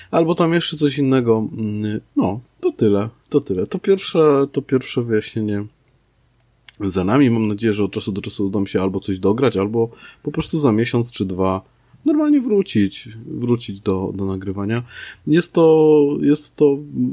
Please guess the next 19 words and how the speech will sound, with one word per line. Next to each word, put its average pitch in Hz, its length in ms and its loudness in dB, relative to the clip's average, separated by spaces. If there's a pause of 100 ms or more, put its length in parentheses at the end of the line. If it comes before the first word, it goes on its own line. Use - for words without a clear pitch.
(160)
tym 135 140 2
bardziej 131 240 2
prawdopodobne, 117 640 0
że 104 140 -8
też 110 160 -6
się 113 140 0
w-, 104 280 -6
przeprowadzam 101 760 2
i, 95 240 0 (340)
i 101 60 -2
może 101 260 -2
będę 92 260 0
miał 90 300 -2 (260)
trochę 95 240 4
więcej - 280 -2
spokoju - 460 -2
w - 60 -14
tym - 140 -20
temacie. - 380 -10